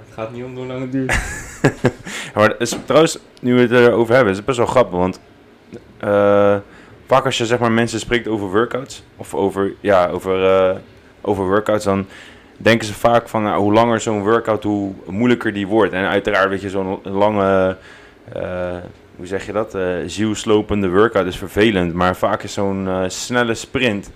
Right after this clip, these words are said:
Speaker 2: die trekt je gewoon echt in één keer helemaal leeg. En daar, ja, in, in mijn optiek, ik ben daar vaak een stuk banger voor, voor zo'n,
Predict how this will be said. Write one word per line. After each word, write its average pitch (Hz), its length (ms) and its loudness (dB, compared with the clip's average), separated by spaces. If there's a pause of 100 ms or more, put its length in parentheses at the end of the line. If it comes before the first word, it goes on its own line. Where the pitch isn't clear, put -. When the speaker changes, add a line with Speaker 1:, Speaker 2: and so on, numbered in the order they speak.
(380)
Speaker 2:
die 101 140 -14
trekt 110 280 0
je 107 100 -2
gewoon 101 180 0
echt 92 180 -2
in 104 140 0
één 113 160 4
keer 104 140 2
helemaal 92 400 2
leeg. 95 420 2 (600)
En 82 60 -10
daar, 98 300 4 (120)
ja, 80 340 -4
in, 98 240 -4
in 107 100 -2
mijn 123 160 6
optiek, 113 260 -2
ik 113 200 -2
ben 113 120 4
daar 110 140 4
vaak 107 320 6
een 110 100 -2
stuk - 380 0 (1040)
banger 123 440 4
voor, 104 400 4
voor 110 200 0
zo'n, 98 500 2